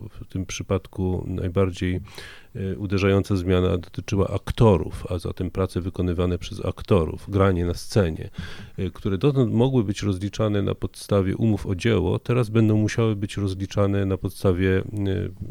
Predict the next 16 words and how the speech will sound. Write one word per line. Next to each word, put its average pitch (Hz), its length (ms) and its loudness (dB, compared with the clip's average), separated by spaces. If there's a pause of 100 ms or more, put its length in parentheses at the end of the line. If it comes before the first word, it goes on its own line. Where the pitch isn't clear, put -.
umów 104 360 -2
o 101 40 -2
pracę, 95 540 0
czyli - 420 -12
o, 98 160 -8 (360)
czyli 92 360 -4 (100)
umów 95 380 -2
zleceń. 87 560 0 (1080)
Oczywiście 110 380 -4
są, 110 360 2
e, 104 380 0
protesty 117 640 2
środowisk, 104 600 0
które 110 480 0
powiadają, 98 500 0
że 107 300 0